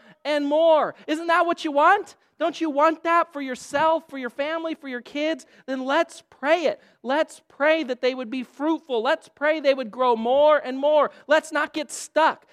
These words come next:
Let's not get stagnant, right? Jesus desires for us to grow.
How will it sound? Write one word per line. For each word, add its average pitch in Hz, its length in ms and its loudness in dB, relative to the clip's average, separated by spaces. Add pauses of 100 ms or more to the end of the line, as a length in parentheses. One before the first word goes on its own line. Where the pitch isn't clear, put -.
(100)
Let's 277 240 0
not 302 260 0
get 294 200 -6
stagnant, 254 760 -2
right? 254 380 0 (220)
Jesus 285 420 -4
desires 254 640 -2
for 254 180 -4
us 254 240 -2
to 285 100 -14
grow. 294 480 2